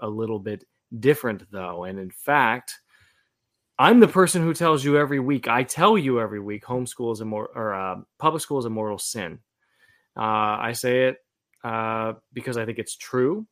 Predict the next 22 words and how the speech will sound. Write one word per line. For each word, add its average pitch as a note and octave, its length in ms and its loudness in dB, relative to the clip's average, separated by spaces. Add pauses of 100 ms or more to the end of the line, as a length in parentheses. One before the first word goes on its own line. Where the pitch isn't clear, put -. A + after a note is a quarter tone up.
I've G#2 160 -6
heard C3 360 -2
it C3+ 180 -2
from A#2+ 420 -4
traditional A#2 440 -8
priests, - 680 -8
and A2+ 160 -6
I've A2 140 -6
reasoned C3+ 340 -2
my B2+ 120 -2
way B2 420 0 (160)
to E3 240 -2
it. G2+ 160 -6 (540)
Are G#2+ 100 -8
there G#2+ 100 -4
exceptions? B2+ 500 -6
Yeah, F2+ 280 -4
of F2 100 -16
course F#2 320 -10
there F#2+ 100 -10
are E2+ 40 -10
exceptions. - 680 -14